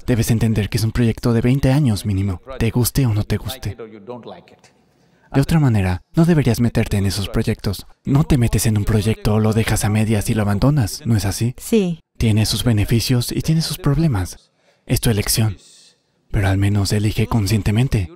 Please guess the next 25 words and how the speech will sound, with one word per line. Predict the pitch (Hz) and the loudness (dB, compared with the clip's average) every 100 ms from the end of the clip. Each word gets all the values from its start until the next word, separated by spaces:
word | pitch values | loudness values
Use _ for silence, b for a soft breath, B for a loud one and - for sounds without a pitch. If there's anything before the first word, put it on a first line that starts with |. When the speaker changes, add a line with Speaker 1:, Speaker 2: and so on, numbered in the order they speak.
| - | -2
Speaker 1:
No | 135 | 2
tienes | 147 135 | 4 2
que | - - | 0 0
casarte | 131 131 - 131 | 0 0 0 0
porque | 120 - | -2 -2
todo | 123 127 | 0 2
el | 123 | 2
mundo | 156 123 | 2 0
se | 104 | -2
casa. | - 98 95 92 208 - _ _ _ _ _ - | -2 -4 -4 -6 -10 -20 _ _ _ _ _ -2
No | 120 | 0
tienes | 123 107 - | 2 0 0
que | 110 | -2
hablar | 107 104 | 0 0
del | 117 110 | 0 0
matrimonio | 107 104 107 104 107 117 | 0 0 0 0 2 2
y | |
divorcio | 113 113 101 - 117 | 2 0 -2 0 0
al | 113 | 0
mismo | 117 127 135 | 0 0 0
tiempo, | 156 156 98 82 127 113 160 - - _ _ _ | 0 -2 -6 -10 -16 -16 -14 -16 -20 _ _ _
como | - 120 | -2 0
si | - 113 | 0 0
vinieran | 110 104 98 | 0 0 -2
juntos. | 87 127 131 95 - - | -2 -4 -2 -6 -8 -12